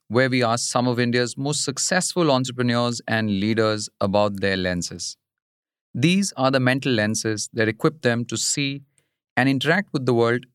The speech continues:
differently than others. On the one hand, these could be their personal philosophies, mental models, or decision-making frameworks. And on the other hand, their reading habits, parenting styles, or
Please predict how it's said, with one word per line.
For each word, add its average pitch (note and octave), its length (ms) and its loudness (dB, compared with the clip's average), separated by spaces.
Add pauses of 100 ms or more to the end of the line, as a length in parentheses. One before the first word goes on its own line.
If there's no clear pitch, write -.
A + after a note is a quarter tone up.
(120)
differently C3+ 420 0
than G#2 160 0
others. F2 440 -8 (760)
On A#2 160 2
the A#2+ 80 4
one B2+ 220 4
hand, A2 400 -2 (100)
these G2 220 -2
could F#2 240 -6
be G#2 340 0
their F#2+ 160 -2
personal F#2+ 420 -4
philosophies, B2+ 800 -2
mental G2+ 320 -2
models, C#3 680 0
or A#2 180 2
decision-making A#2 760 -2
frameworks. - 580 -6 (680)
And C#3+ 100 4
on D#3+ 100 4
the F3 120 4
other F#3+ 180 2
hand, G#3+ 320 0 (300)
their G2+ 160 0
reading D#3 280 2
habits, G#2 520 -4 (420)
parenting G2+ 400 0
styles, D3 560 -2 (560)
or D3+ 160 2